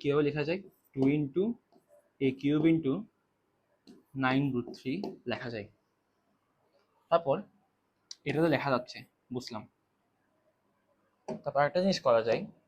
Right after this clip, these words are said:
সেটা হচ্ছে এখন এ এর মান হচ্ছে a plus b whole square বা a minus b whole square, ওই সূত্রে আমি অ্যাপ্লাই করতে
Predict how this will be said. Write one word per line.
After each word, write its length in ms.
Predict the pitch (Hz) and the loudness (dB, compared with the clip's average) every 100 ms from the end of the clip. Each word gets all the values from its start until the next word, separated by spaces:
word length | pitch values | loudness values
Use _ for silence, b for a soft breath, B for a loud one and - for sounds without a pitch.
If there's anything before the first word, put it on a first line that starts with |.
| _ _ _ - - _ _ _ - - | _ _ _ -20 -20 _ _ _ -20 -18
সেটা 220 | - 170 151 | -6 -2 -2
হচ্ছে 300 | 165 - - 247 135 | -4 -8 -6 -4 -4
এখন 180 | 143 220 240 _ _ _ _ _ _ _ _ - | -2 -4 -6 _ _ _ _ _ _ _ _ 6
এ 40 | 165 165 | 8 8
এর 60 | 160 | 6
মান 100 | 156 170 | 2 0
হচ্ছে 300 | 180 - 254 - - - 170 | -4 -8 -6 -6 -10 -2 4
a 20 | 160 156 - _ _ _ _ _ _ _ _ _ - | 4 4 -8 _ _ _ _ _ _ _ _ _ 6
plus 220 | 151 147 147 | 8 8 6
b 40 | 143 143 | 0 4
whole 140 | 165 175 | 2 2
square 160 | 185 | 4
বা 40 | 180 | 4
a 20 | 139 | 4
minus 180 | 143 147 | 0 -4
b 20 | 143 | -4
whole 140 | 123 - | -4 -6
square, 180 | 117 101 - | -10 -8 -4
ওই 60 | - | -4
সূত্রে 240 | 180 - 196 | -6 -4 -2
আমি 140 | 151 202 247 _ _ _ _ - | -2 -4 -8 _ _ _ _ -6
অ্যাপ্লাই 240 | 135 151 156 | 0 4 4
করতে 160 | 156 | 2